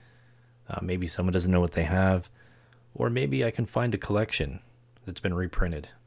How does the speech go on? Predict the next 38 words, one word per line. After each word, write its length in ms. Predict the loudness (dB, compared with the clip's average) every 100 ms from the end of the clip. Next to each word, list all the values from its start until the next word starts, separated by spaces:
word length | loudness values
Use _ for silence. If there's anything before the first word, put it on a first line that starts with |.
| _
You 100 | -2
could 120 | 2 4
also 240 | 2 0
send 240 | 0 2
your 100 | 2
thoughts 300 | 2 2 2
and 100 | 0
prayers 540 | 0 2 4 2 -2 -14 -18 -2
that 120 | 0
I 60 | 2
get 140 | 0
a 40 |
copy 400 | 0 0 0 0
of 140 | -4 2
Hobo 280 | 4 4 4
News. 480 | 4 2 -2 -8 -14 -20 _ _ _ _ _ _ _ 0
Anyway, 460 | 4 6 4 -4 -12 _ -12
here's 200 | 0 2
another 260 | 6 6 8
hobo 280 | 6 6 4
poem. 440 | 4 0 0 -6 _ _ _ _ _ _ _ 2
Early 320 | 6 8 8
every 200 | 8 8
morning 380 | 6 6 6 4
the 80 | 2
sheriff 380 | 2 4 4 4
comes 240 | 2 4
around. 480 | 6 8 6 2 -2 _ _ _ -8
He 100 | 2
gives 180 | 2 4
us 120 | 2
rotten 360 | 6 6 6
herring 380 | 2 6 6 4
that 100 | 0
weighs 260 | 2 2 2
a 40 |
quarter 320 | 0 0 2
pound, 480 | 2 2 2 0 -2